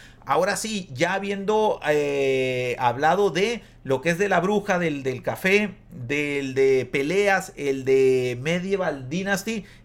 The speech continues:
y el de Cassette Beats, que es para P C solamente, eh, hablamos del caso de Benedict Fox. Bueno, nos vamos ya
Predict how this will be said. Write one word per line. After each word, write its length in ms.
y 300
el 200
de 720
Cassette 500
Beats, 340
que 240
es 120
para 500
P 140
C 120
solamente, 640
eh, 340
hablamos 400
del 360
caso 260
de 760
Benedict 460
Fox. 460
Bueno, 320
nos 200
vamos 320
ya 300